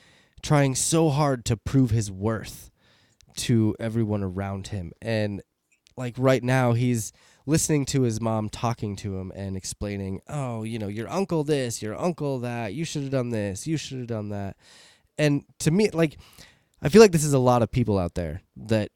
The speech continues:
when you're younger, your parents are always like, "You need to do this, you need to do that, you know, your grandpa did this, your grandma did this, you need to do this." And, but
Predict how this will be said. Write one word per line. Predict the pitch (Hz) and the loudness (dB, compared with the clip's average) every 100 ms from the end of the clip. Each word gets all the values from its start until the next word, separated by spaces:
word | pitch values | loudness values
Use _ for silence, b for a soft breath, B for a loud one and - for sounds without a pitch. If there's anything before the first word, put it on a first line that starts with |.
| _ - | _ -10
when | 117 110 | -4 -2
you're | 104 101 | -2 2
younger, | 139 143 131 123 117 b b b | 4 4 2 0 -4 b b b
your | 110 | -8
parents | 117 135 123 113 | -2 0 0 -2
are | 113 | -2
always | 107 101 95 | -2 -2 -6
like, | 92 92 | -10 -6
"You | 139 | -2
need | 151 | 0
to | 127 | 0
do | 117 | -2
this, | 107 104 - | -2 -4 -4
you | 120 | -4
need | 110 101 | -4 -4
to | |
do | 98 95 | -4 -4
that, | 95 90 85 | -4 -6 -10
you | 95 98 | -12 -10
know, | 90 | -10
your | 95 95 | -10 -12
grandpa | 87 165 143 123 | -6 -4 -2 -4
did | 101 98 | -6 -10
this, | 92 101 98 - | -10 -10 -10 -12
your | 87 87 - | -14 -14 -12
grandma | 151 156 123 | -8 -6 -6
did | 104 92 | -10 -14
this, | 92 92 95 127 | -16 -14 -14 -10
you | |
need | 123 104 | -10 -8
to | |
do | 92 92 | -10 -10
this." | 98 98 - _ | -10 -12 -16 _
And, | 135 127 123 123 | -6 -4 -6 -6
but | 131 151 | 0 0